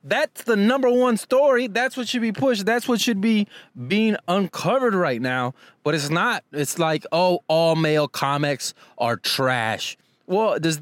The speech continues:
is that saying now that I have an excuse to just be trash? And I've struggled with my masculinity all the time, being a stay-at-home father as a Latino. And I know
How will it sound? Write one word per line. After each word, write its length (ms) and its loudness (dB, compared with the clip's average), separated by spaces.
is 160 -2
that 180 0
saying 300 0
now 220 0
that 100 0
I 80 -2
have 80 -2
an 40 -2
excuse 400 -4
to 100 -12
just 280 -6
be 200 -2
trash? 500 -4
And 160 -2
I've 280 -2
struggled 460 0
with 80 2
my 100 0
masculinity 540 -2
all 120 2
the 80 -2
time, 300 -2
being 140 0
a 40 -4
stay-at-home 460 -4
father 520 -2
as 200 -2
a 60 0
Latino. 480 -2
And 140 -2
I 60 -2
know 160 -4